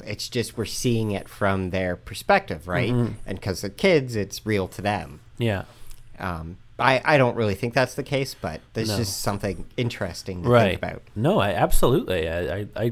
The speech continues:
Speaker 2: really like that
Speaker 1: 'Cause
Speaker 2: theory.
Speaker 1: if, 'cause if, you know, you go back and you kinda watch it from that perspective, a lot of it kind of fits, surprisingly.
Speaker 2: Yeah, the first thing that I thought of when you were describing that was Will kinda towards the end coming to in the hospital.
Speaker 1: Yep.
Speaker 2: And they're telling him about all this crazy stuff that happened,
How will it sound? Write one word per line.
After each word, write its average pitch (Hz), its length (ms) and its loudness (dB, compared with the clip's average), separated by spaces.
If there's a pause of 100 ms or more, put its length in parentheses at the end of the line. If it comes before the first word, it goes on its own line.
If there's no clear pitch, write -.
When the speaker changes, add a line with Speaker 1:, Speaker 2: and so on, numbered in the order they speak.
Speaker 2:
really 110 220 -2
like 147 240 -8
that - 280 -10
Speaker 1:
'Cause 131 160 2
Speaker 2:
theory. 117 280 2
Speaker 1:
if, - 280 -20
'cause 113 180 4
if, 113 220 0
you 117 80 2
know, 104 200 2
you 101 240 -4
go 110 220 4
back 104 240 2
and 104 80 -2
you 95 80 -2
kinda 87 160 -4
watch 92 340 2
it 110 60 -2
from 101 200 -2
that 90 200 -6
perspective, 92 600 -2
a 92 80 -4
lot 95 220 -2
of 95 100 -2
it 95 140 -8
kind 87 240 -6
of - 60 -10 (260)
fits, - 380 -8
surprisingly. - 720 -6
Speaker 2:
Yeah, 104 160 0
the 107 140 0
first 110 260 2
thing 127 140 0
that 110 100 2
I 104 100 2
thought 110 280 2
of 101 100 0
when 104 140 -4
you 95 80 -4
were 95 100 -4
describing 123 440 -2
that 95 120 -4
was 101 160 -4
Will 98 540 0
kinda 98 260 -6
towards 95 340 -4
the 101 120 -2
end 98 200 -4
coming 90 340 -10
to 110 280 -4
in 85 80 -8
the 82 80 -10
hospital. 92 720 -6
Speaker 1:
Yep. 101 280 0 (120)
Speaker 2:
And 104 180 -2
they're 95 80 0
telling 104 360 0
him 95 100 -4
about 92 200 -2
all 98 200 4
this 98 160 -4
crazy 110 500 -4
stuff - 380 -4
that 101 100 -4
happened, 98 640 -8